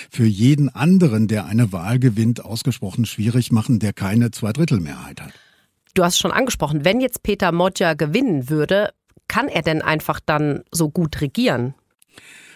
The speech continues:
Speaker 1: Also erstmal muss er gewinnen, aber das allein reicht gar nicht. Er müsste eine Zweidrittel Mehrheit gewinnen,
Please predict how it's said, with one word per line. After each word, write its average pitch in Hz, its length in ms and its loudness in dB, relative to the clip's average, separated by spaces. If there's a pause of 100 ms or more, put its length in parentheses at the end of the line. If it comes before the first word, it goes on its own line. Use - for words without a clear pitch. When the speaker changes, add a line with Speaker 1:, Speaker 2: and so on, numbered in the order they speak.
Speaker 1:
Also 117 160 2
erstmal 139 460 4
muss 131 240 2
er 120 160 -2
gewinnen, 120 640 4 (320)
aber 120 400 0
das 127 260 -2
allein 123 500 0
reicht 110 600 0
gar 104 260 0
nicht. 151 400 0
Er 110 140 -2
müsste 143 640 2
eine 120 220 2
Zweidrittel 123 800 0 (340)
Mehrheit 117 720 2
gewinnen, 131 800 4